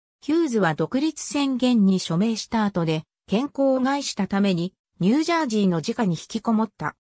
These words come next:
その健康上の問題にもかかわらず、大陸会議代議員の再選を目指したが、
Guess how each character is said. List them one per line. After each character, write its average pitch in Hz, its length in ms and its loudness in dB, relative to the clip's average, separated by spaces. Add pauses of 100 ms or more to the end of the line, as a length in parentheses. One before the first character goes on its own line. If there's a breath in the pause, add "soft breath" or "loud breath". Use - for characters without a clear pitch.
(360)
そ 226 160 0
の 285 100 2
健 269 320 -4
康 269 180 2
上 254 220 2
の 240 120 2
問 240 200 2
題 262 220 0
に 247 120 0
も 202 120 2
か - 140 -8
か 196 160 -2
わ 202 120 2
ら 175 140 0
ず、 147 180 -4 (240)
大 269 240 0
陸 339 240 -2
会 247 240 0
議 254 140 0
代 247 180 0
議 247 100 2
員 240 320 2
の 175 100 0
再 202 260 -2
選 254 300 -2
を 240 60 2
目 233 100 0
指 214 200 -4
し - 80 -12
た 175 140 -2
が、 156 240 -2